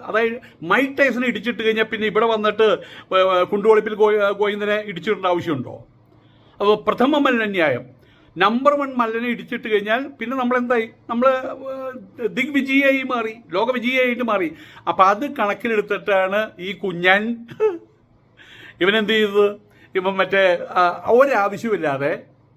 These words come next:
അൻവറിൻ്റെ പേരെടുത്തിട്ടുള്ളത്. അപ്പം പ-, പത്രത്തിലേക്കും വരുമല്ലോ, ഏ, ചാനലിലേക്കും വരുമല്ലോ. ഏ, ആ ഇരുന്നിങ്ങനെ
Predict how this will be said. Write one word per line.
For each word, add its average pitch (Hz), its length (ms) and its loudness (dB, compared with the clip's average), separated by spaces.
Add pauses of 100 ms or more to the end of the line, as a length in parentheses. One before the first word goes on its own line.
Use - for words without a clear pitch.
(1160)
അൻവറിൻ്റെ 190 480 0
പേരെടുത്തിട്ടുള്ളത്. 139 680 -6 (600)
അപ്പം 226 160 2 (220)
പ-, 202 220 -2
പത്രത്തിലേക്കും 190 520 -2
വരുമല്ലോ, 190 580 0 (1600)
ഏ, - 20 -2
ചാനലിലേക്കും 196 640 0
വരുമല്ലോ. 190 580 0 (380)
ഏ, 202 160 0 (260)
ആ 175 40 4
ഇരുന്നിങ്ങനെ 185 400 2